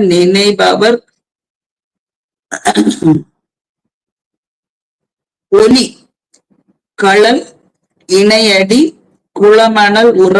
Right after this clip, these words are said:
மூழ்கி வழிபடல் குணமே என்று சொல்லுகிறார் இல்லையா? இது வளமான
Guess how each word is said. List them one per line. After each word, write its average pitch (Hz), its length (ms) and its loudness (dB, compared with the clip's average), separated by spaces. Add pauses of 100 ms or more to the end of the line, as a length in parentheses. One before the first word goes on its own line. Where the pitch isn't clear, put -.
(100)
மூழ்கி 196 640 -2
வழிபடல் 185 800 0
குணமே 175 480 -2 (100)
என்று 165 260 -2
சொல்லுகிறார் 160 640 -2 (640)
இல்லையா? 185 220 0 (540)
இது 185 160 0
வளமான 233 880 0